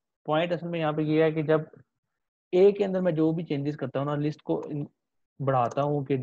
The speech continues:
decrease करता हूँ। अभी ए में मैंने एक चीज़ ऐड की थी तो मुझे code change नहीं करना पड़ा था। अगर मैं ए में एक चीज़ subtract भी कर देता हूँ, चार के बजाय तीन इसमें elements हो जाते हैं, मुझे फिर भी code को edit नहीं करना पड़ेगा, क्योंकि फिर code automatically तीन को ही यूज़ करेगा।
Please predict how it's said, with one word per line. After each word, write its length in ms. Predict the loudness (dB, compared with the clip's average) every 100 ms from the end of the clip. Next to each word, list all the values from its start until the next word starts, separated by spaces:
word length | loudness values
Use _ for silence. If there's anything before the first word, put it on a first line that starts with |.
| -4 -8
decrease 360 | -8 -4 -4
करता 240 | -4 -10 -4
हूँ। 100 | -2
अभी 140 | -2 2
ए 120 | 2
में 100 | 2
मैंने 200 | 0 0
एक 120 | 0 -2
चीज़ 120 | -2
ऐड 320 | 4 4 4
की 100 | -4
थी 140 | -4 -4
तो 140 | -2
मुझे 200 | 0 -2
code 280 | 0 -2 0
change 220 | -4 -6
नहीं 100 | -6
करना 200 | -6 -6
पड़ा 200 | -4 -6
था। 100 | -4
अगर 160 | -6 -4
मैं 140 | -2
ए 140 | 0 2
में 120 | 2
एक 140 | 0
चीज़ 180 | -4 -6 -8 _ -12
subtract 360 | 0 0 0
भी 60 | -4
कर 120 | -2
देता 280 | -4 -8 -12
हूँ, 100 | -14 _ _ _ _ _ _
चार 260 | 2 4 4
के 80 | 0
बजाय 200 | 0 -2
तीन 340 | -4 -2 0
इसमें 340 | -2 -4 -6 -8 _ _ _ -8
elements 360 | -6 -6 -6
हो 40 | -6
जाते 180 | -4 -4
हैं, 60 |
मुझे 140 | -2 -2
फिर 180 | -2
भी 160 | -2 -4
code 300 | 0 0 0
को 120 | -2
edit 200 | -2 -4
नहीं 100 | -8
करना 180 | -8 -8
पड़ेगा, 260 | -8 -8 -8
क्योंकि 320 | -6 -2 -2
फिर 240 | -2 -6 -2
code 240 | 2 4 4
automatically 600 | 0 0 -2 -2 0 0
तीन 300 | 0 -2 -2
को 120 | -2
ही 100 | -2
यूज़ 220 | -2 -6
करेगा। 240 | -8 -8